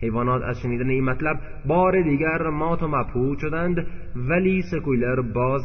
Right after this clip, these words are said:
توانست آنان را متقاعد سازد که حافظه‌شان درست یادی نمی‌کند. با کوشش و رنج فراوان در پاییز که موسم خرمنبرداری هم بود، ساختمان آسیاب بادی به اتمام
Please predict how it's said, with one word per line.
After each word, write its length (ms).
توانست 500
آنان 360
را 100
متقاعد 520
سازد 360
که 100
حافظه‌شان 840
درست 460
یادی 260
نمی‌کند. 500
با 180
کوشش 440
و 40
رنج 240
فراوان 540
در 140
پاییز 480
که 60
موسم 480
خرمنبرداری 840
هم 260
بود، 240
ساختمان 640
آسیاب 560
بادی 420
به 220
اتمام 380